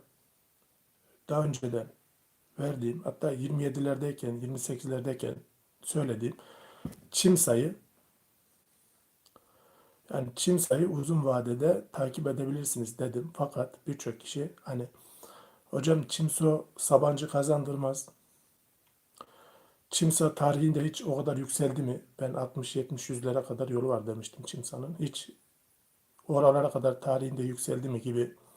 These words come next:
veya Çimsa kazandırmaz gibi sorular geldi. Şimdi arkadaşlar, yani borsacı tecrübeli olan biz miyiz yoksa yeni yatırımcılar mı? Bunu anlamak zor gerçekten. Çimsa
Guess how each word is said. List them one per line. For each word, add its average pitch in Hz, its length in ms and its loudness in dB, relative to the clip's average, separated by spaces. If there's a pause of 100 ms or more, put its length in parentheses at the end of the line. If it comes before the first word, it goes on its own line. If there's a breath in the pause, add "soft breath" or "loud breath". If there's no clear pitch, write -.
(640 loud breath)
veya 143 220 2
Çimsa 143 320 -2
kazandırmaz 131 640 2
gibi 120 140 -12
sorular 131 400 0
geldi. 120 320 -4 (1300 soft breath)
Şimdi 165 220 6
arkadaşlar, 165 480 2
yani 143 280 0
borsacı 151 500 0
tecrübeli 151 480 0
olan 139 280 0
biz 151 160 2
miyiz 139 360 -2 (120)
yoksa 143 460 -4
yeni 143 200 -4
yatırımcılar 120 580 -2
mı? 135 140 -6
Bunu 127 120 -4
anlamak 123 380 -4
zor 123 180 -4
gerçekten. - 560 -10 (1400 soft breath)
Çimsa 190 640 6